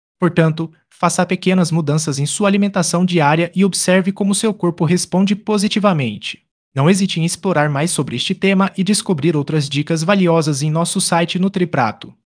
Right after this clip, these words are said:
A sua saúde merece essa atenção. Perguntas frequentes. Quais são alguns exemplos de alimentos anti-inflamatórios naturais? Você pode incluir frutas como mirtilos e abacates,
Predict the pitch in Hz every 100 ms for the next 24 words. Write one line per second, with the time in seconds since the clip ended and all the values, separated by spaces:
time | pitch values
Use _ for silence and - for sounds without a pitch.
0 | _ 160 - 208 208 208 175 156 165 160
1 | 160 170 156 175 170 170 160 147 107 107
2 | - _ _ - 175 170 208 220 - 202
3 | 202 180 180 160 - 160 151 185 180 147
4 | 180 196 180 196 190 160 196 175 156 165
5 | 180 185 190 185 185 165 - 180 180 175
6 | 160 151 131 135 185 - - _ _ -
7 | 123 131 190 196 226 220 208 202 196 202
8 | 214 214 - 185 175 170 180 185 202 196
9 | - 180 175 143 147 143 131 131 - -